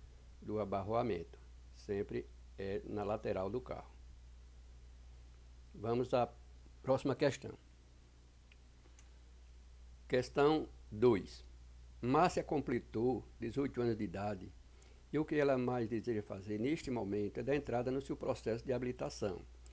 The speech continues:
O Código de Trânsito Brasileiro decide, dedica um capítulo para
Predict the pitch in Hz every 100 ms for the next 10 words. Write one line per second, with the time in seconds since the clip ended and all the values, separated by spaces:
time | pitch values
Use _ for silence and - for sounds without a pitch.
0 | - - - - - 165 156 - 170 170
1 | 151 - 107 107 110 110 104 107 120 98
2 | - - - - 117 139 135 - 113 123
3 | - - - - - - - - - -
4 | - 117 147 123 123 156 151 165 - 113
5 | - - 120 131